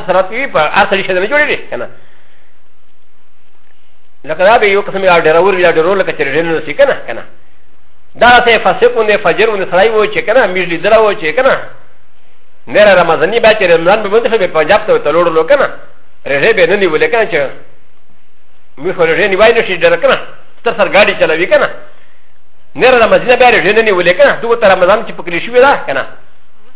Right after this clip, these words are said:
او داسې بې بوکه ونې سړی و، لاوبلي ونې سړی و که نه. خالي خلک شوق نه کو که نه. او چېرته د رژې بېژې چېرته نیولي نه دي که نه.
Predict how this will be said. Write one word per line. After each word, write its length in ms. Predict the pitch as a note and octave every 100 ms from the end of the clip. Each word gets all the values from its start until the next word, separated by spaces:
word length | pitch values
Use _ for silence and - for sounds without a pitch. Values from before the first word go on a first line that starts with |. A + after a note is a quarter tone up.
| - - - G#2
او 360 | A#2 A2+ A2+ - - - -
داسې 420 | - G3+ F#3 F#3+ E3+
بې 60 | E3
بوکه 260 | G#3+ A#3
ونې 200 | G3+ F3+ E3
سړی 160 | G3
و، 300 | B3+ B3 - -
لاوبلي 400 | E3 F3 E3 G#3
ونې 220 | A3+ F#3+ F3
سړی 200 | F#3+ C4
و 280 | A#3+ - -
که 60 |
نه. 140 | B2 A2+ - - - - - - -
خالي 200 | F3 A#3
خلک 260 | F#3+ A#3 -
شوق 160 | G#3
نه 100 | F#3+
کو 160 | A#3 G3+
که 120 | C#4
نه. 120 | C#4 - - - - - - - - - - - - - - - - - - - - - - - - - - - -
او 120 | C#3
چېرته 400 | D3+ B3 A#3+ G#3
د 100 | F#3+
رژې 520 | G#3+ G3 E3 D#3+ F#3
بېژې 360 | G3+ F3 F3+ F#3
چېرته 320 | F#3+ F#3+ E3+
نیولي 340 | D#3+ D#3+ F3+ E3
نه 80 | E3
دي 160 | D3+
که 120 | D#3
نه. 120 | C#4